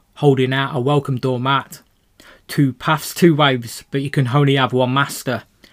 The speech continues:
Into the Bible look and leap. It's a redeeming broadcaster.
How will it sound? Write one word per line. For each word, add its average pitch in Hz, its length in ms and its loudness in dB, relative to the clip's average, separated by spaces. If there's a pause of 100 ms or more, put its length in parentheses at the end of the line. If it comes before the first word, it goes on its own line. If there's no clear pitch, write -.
(120)
Into 143 260 0
the 127 100 -2
Bible 139 420 2
look 135 240 -2
and 131 160 -2
leap. 135 340 -4 (360)
It's 139 180 -6
a 139 80 0
redeeming 131 600 0
broadcaster. 135 760 -4